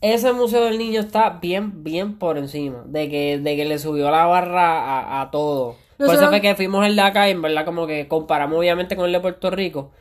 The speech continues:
Speaker 2: Y nos
Speaker 1: Y, no,
Speaker 2: decepcionamos.
Speaker 1: ¿qué es esto? Esto es una porquería. El de Puerto Rico está bien duro.
Speaker 2: Y fuimos una temporada que yo no sé qué temporada era, pero estaba vacío, éramos los únicos en el museo.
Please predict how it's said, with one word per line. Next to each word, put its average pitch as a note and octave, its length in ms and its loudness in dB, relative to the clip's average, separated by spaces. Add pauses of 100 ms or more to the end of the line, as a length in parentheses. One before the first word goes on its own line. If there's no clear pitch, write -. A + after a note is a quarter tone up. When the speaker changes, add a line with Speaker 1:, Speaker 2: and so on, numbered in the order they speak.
(160)
Speaker 2:
Y - 80 -10
nos - 140 0
Speaker 1:
Y, - 20 0
no, - 60 4
Speaker 2:
decepcionamos. G3+ 640 -2
Speaker 1:
¿qué C#3+ 180 -2
es C3 80 -6
esto? F#3+ 140 -10
Esto F3+ 180 -8
es D#3 40 -2
una D3 120 -2
porquería. D3 800 -2
El A#2+ 160 -6
de B2 100 -8
Puerto A#2+ 240 -10
Rico B2+ 180 -8
está G3 360 -4
bien C#3 580 -6
duro. C#3 380 -10 (160)
Speaker 2:
Y D4+ 140 0
fuimos D#4 680 0 (280)
una C#4 280 -4
temporada D#4+ 680 -4 (100)
que A#3 260 -2
yo G#3+ 140 -6
no A#3 80 -6
sé D4 240 -4 (500)
qué B3+ 140 2
temporada B3 600 0
era, C#4 160 0
pero G#3+ 140 -6
estaba G#3 340 -6
vacío, A3+ 400 -6
éramos G#3+ 280 -8
los B3 160 -6
únicos C4+ 400 -2
en A3 80 -4
el G#3 60 -4
museo. F#3 400 -10